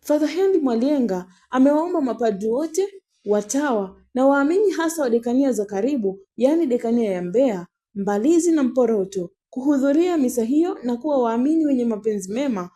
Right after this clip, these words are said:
wanaotaka kutoa misaada kwa ajili ya watu waliopata madhara. Wanahimizwa kuwasilisha misaada hiyo katika parokia zao ili ipokewe na kuratibiwa ipasavyo na ofisi za kichungaji za parokia.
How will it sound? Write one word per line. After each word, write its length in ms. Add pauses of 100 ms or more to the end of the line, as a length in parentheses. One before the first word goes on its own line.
(160)
wanaotaka 520
kutoa 300
misaada 540
kwa 160
ajili 300
ya 80
watu 280
waliopata 520
madhara. 640 (220)
Wanahimizwa 640
kuwasilisha 640
misaada 500
hiyo 340 (220)
katika 320
parokia 440
zao 460 (120)
ili 220
ipokewe 520
na 140
kuratibiwa 580
ipasavyo 680 (240)
na 140
ofisi 380
za 100
kichungaji 560
za 120
parokia. 760